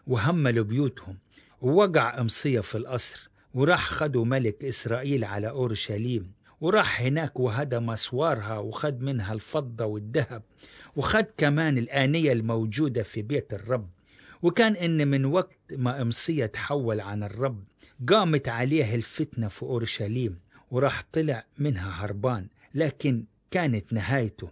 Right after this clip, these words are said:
لما تعقبوه وموتوه. أيوة يا أحباب، ده إمصية وقبل منه يؤاش، سمعتوا وعرفتوا عنهم، ودلوقتي جه الدور عليكم تحكموا على كل واحد فيهم وتقولوا: "صح، يؤاش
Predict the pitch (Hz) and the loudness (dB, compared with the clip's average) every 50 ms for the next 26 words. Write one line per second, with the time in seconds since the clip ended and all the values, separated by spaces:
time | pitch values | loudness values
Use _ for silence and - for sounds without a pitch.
0 | _ _ _ _ - - 127 139 135 127 127 123 - - 117 120 123 - _ - | _ _ _ _ -2 2 2 4 4 4 2 0 0 0 0 0 0 -2 _ 0
1 | - 131 127 135 160 160 143 95 95 104 104 104 104 101 101 104 95 - - 131 | 2 2 2 2 2 2 0 0 0 -2 -2 -2 -2 -2 -2 -2 -4 -4 -4 -4
2 | 120 101 85 - _ _ _ _ _ _ _ _ - - 180 185 190 170 147 139 | -4 -4 -6 -8 _ _ _ _ _ _ _ _ -4 2 4 6 8 8 8 6
3 | 127 - 127 123 156 160 147 120 117 113 117 160 143 117 - - 113 110 - - | 6 2 0 2 2 2 0 -2 -4 -2 0 0 0 0 -2 -2 -2 -2 0 -2
4 | - 151 139 117 92 87 - - _ _ _ _ _ _ _ _ _ - - 117 | 0 0 0 -2 -2 -6 -10 -16 _ _ _ _ _ _ _ _ _ -6 -4 0
5 | 120 160 143 127 117 110 113 110 123 127 117 107 104 104 104 110 110 110 117 117 | 2 2 2 2 2 0 0 0 2 0 0 0 -2 -2 -4 -4 -4 -4 -4 -6
6 | 92 - - - - - - - _ _ _ _ _ _ - 147 - - - 151 | -6 -8 -10 -12 -12 -14 -16 -20 _ _ _ _ _ _ -8 -6 -4 -2 0 2
7 | 185 180 151 135 - - 127 117 117 104 107 120 135 143 - - - 117 107 117 | 2 2 0 -2 -2 0 0 0 0 0 0 0 0 -2 -2 -4 -6 -4 -2 0
8 | 131 127 104 85 95 92 92 - _ _ _ _ _ - 110 104 107 107 104 104 | 0 -2 -2 -4 -6 -10 -12 -14 _ _ _ _ _ -8 -6 -4 -2 -2 -2 -2
9 | 104 101 - - 143 139 110 98 98 110 139 127 95 107 104 101 104 131 151 147 | -4 -4 -4 -4 -2 -2 -2 -2 -4 -2 -2 -2 -2 -2 -4 -4 0 2 2 4
10 | 135 117 113 117 123 123 143 185 175 - - - 156 147 131 - - - - - | 4 2 2 2 2 4 4 4 4 4 2 0 0 2 0 -2 -6 -18 -20 -18
11 | - - - 240 - - - - 180 170 156 147 135 143 147 147 143 139 - - | -4 0 2 2 2 2 4 4 6 8 8 8 8 8 8 6 4 4 4 2
12 | 220 190 170 160 147 151 143 120 101 - 98 - - - 131 113 85 85 87 85 | 4 6 6 6 6 6 4 4 2 -2 -4 -6 -6 -4 -4 -4 -4 -4 -8 -12
13 | - _ _ _ - - _ - 107 101 104 113 139 147 127 110 - - - 110 | -16 _ _ _ -20 -18 _ -8 -8 -6 -2 2 4 4 4 4 2 2 0 0
14 | - - - - - 107 101 101 101 - - 139 151 165 160 - - - | -2 -2 -8 -10 -10 -8 -8 -8 -8 -6 -6 -4 -4 -4 -4 -6 -8 -10